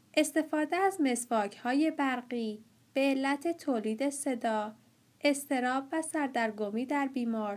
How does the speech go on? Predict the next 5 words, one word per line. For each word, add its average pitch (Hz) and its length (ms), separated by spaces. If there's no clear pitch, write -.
توصیه 226 460
نمی‌شود، 190 840
مگر 226 340
اینکه 220 360
بیمار 202 560